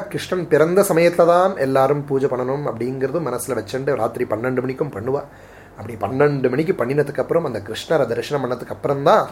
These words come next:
ஒரு உத்தரணி ஜலம் குடிக்கணும் அப்படிங்கிறதுனால இப்படி பூஜா விதானங்கள்லாம் சொல்லப்பட்டிருக்கு. அதனால எல்லாரும் கூட கிருஷ்ண பூஜையை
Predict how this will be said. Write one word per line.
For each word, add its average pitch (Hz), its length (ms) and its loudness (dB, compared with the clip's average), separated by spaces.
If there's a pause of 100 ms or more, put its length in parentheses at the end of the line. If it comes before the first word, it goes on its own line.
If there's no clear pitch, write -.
(140)
ஒரு 117 160 -8
உத்தரணி 110 360 -6
ஜலம் 117 280 -6
குடிக்கணும் 113 420 -8
அப்படிங்கிறதுனால 117 760 -10 (520)
இப்படி 117 320 -6
பூஜா 113 320 -2
விதானங்கள்லாம் 110 800 -4
சொல்லப்பட்டிருக்கு. 104 640 -8 (300)
அதனால 110 360 -6
எல்லாரும் 117 500 -2
கூட 131 180 -4 (520)
கிருஷ்ண - 300 -10
பூஜையை 104 420 -4